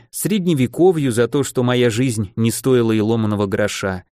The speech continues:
прошлому за то, что я сдался на милость обстоятельств когда-то. А может, просто сыграла роль ощущения, что я действительно могу что-то изменить?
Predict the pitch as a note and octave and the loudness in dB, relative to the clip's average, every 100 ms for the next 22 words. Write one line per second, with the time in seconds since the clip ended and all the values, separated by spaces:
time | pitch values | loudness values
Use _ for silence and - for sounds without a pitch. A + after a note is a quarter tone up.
0 | _ _ _ _ _ - G#3 A#3+ F3+ C3 | _ _ _ _ _ 2 2 2 0 0
1 | G#2 G#2+ - F#3 G#3+ F3+ - - C#3+ D3 | 0 -4 -2 0 0 -2 -6 -10 -4 -2
2 | D#3 B2+ D#3 E3+ - C#3+ C#3+ D3 D3 C3 | -2 0 0 0 0 0 0 0 0 -2
3 | C#3 - C3 C3+ D#3+ - - - - G#2+ | -6 -4 -2 0 -2 -4 -8 -12 -6 -4
4 | G2+ F#2+ F#2 - - _ _ _ _ _ | -2 -4 -6 -12 -20 _ _ _ _ _
5 | _ _ _ _ _ _ G#2+ B2 G#3 F3 | _ _ _ _ _ _ -2 0 0 -2
6 | - - - F3 E3+ D#3 - D3 D#3+ D#3 | -6 -16 -4 -2 -2 -4 -4 0 2 2
7 | D3 D#3 C#3+ - B2+ - D3+ D3+ C3+ A#2+ | 2 2 0 -4 -8 -2 0 0 0 -2
8 | - A#2+ A2+ A#2+ A2+ G2+ G#2+ - A3 - | -2 -2 2 0 0 -2 -6 -6 -6 -2
9 | E3 A2+ G#2 G2 F#2+ - F#2+ G2 F2+ F#2 | -2 0 0 -2 -6 -6 -6 -8 -8 -4
10 | G#2 G2 - | -4 -4 -8